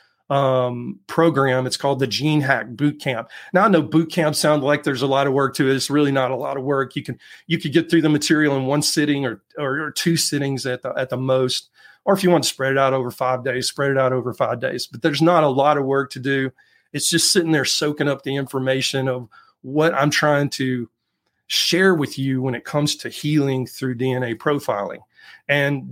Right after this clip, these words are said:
that is totally free for right now. So if you want to jump in on the boot camp, go to D R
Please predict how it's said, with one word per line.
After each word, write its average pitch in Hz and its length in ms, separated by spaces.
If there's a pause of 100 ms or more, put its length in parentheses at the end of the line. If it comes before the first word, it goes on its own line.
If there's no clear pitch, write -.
that 156 400
is 135 160
totally 156 400
free 147 340
for 135 180
right 98 280
now. 92 260 (440)
So 147 280
if 139 140
you 151 80
want 185 300
to 147 220
jump 160 300
in 156 240
on 139 100
the 131 80
boot 131 240
camp, 139 480
go 143 240
to 139 160
D 127 120
R 165 100